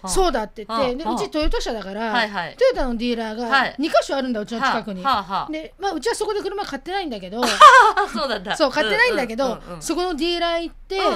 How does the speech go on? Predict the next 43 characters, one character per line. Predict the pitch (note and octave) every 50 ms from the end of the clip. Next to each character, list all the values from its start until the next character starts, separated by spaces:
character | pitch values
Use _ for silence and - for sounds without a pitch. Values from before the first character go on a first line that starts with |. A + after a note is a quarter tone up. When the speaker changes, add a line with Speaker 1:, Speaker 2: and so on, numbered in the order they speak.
| D#4 D4 C4+ B3 A3 F#3+ E3 C3 - - - - - - - - - - - C#4
Speaker 1:
ん。 |
Speaker 2:
で、 | C#4+ C#4 C4+ B3+ - - - - - _
ま | - E4+ D#4
だ | C#4 B3 A#3 A3 G3+ B3
そ | - C#4 -
こ | D4+
も | C4 A#3+ C4
オ | D4
ー | A#3+
プ | D4+ C#4+
ン | D4
前 | D4+ D4 B3
で | G3+ G3
さ、 | - - C#4 B3
Speaker 1:
う | A3+ B3
ん。 |
Speaker 2:
朝 | C#4+ C#4+ C#4+ A#3+
こ | - A3 G#3 G#3 G#3 G#3+ A3 A3+ -
う、 | - _ _
外 | - - D#4+ B3 C#4+ A#3+
の | G#3+ G3
掃 | - C#4+
除 | C#4+ C4 B3+
し | -
と | - B4+
る | C5+ B4+
わ、 | A#4 C4
Speaker 1:
う | A#3+
ん | A#3
う |
ん。 | A#3
Speaker 2:
営 | A#3+ B3+ A3+
業 | A#3+ A#3+
の | B3 A#3+ B3
女 | B3 B3+ B3
の | A#3+ A3
子 | A3+ A3
と | G3+ G3
か。 | F#3+ G3+ G3 G3 F3 E3+
Speaker 1:
う | G3+
ん | G3+
う |
ん。 | E3+ C#3